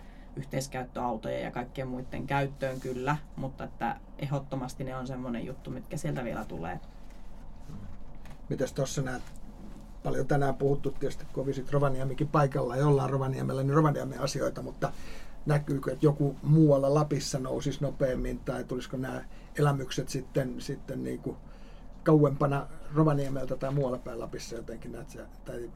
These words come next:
Speaker 2: niin, onko siellä jotain erilaista kehityssuuntaa vai seuraileeko perässä?
Speaker 1: Kyllä se varmaan aika tasaisesti silleen niinkö ympäri Lappia se kehi-, kehitys menossa, että tää, nää elämykset ei ole mitenkään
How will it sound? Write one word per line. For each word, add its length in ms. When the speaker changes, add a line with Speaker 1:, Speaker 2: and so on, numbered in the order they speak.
Speaker 2:
niin, 200
onko 140
siellä 200
jotain 300
erilaista 520
kehityssuuntaa 880
vai 140
seuraileeko 520
perässä? 440
Speaker 1:
Kyllä 120
se 120
varmaan 340
aika 180
tasaisesti 560
silleen 360
niinkö 220
ympäri 340
Lappia 520
se 220
kehi-, 360
kehitys 360
menossa, 340
että 160
tää, 360
nää 180
elämykset 380
ei 120
ole 80
mitenkään 520